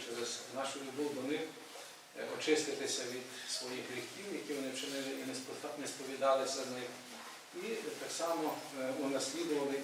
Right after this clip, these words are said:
увійшли в то, е, місце, де всі бажають перебувати люди, ті, які хочуть перебувати разом з Богом у Його царстві. Тому,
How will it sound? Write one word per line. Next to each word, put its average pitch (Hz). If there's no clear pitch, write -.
увійшли 131
в 147
то, 131
е, 127
місце, 151
де 131
всі 175
бажають 131
перебувати 127
люди, 131
ті, 143
які 120
хочуть -
перебувати 123
разом 120
з 117
Богом 131
у -
Його 120
царстві. -
Тому, 156